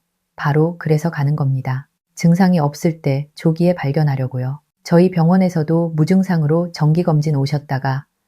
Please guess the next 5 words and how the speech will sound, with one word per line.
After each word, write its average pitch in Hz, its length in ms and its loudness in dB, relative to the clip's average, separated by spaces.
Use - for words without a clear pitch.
초기 233 300 0
전립선암을 170 720 0
발견한 160 480 0
분들이 143 320 -2
많습니다. 131 760 -4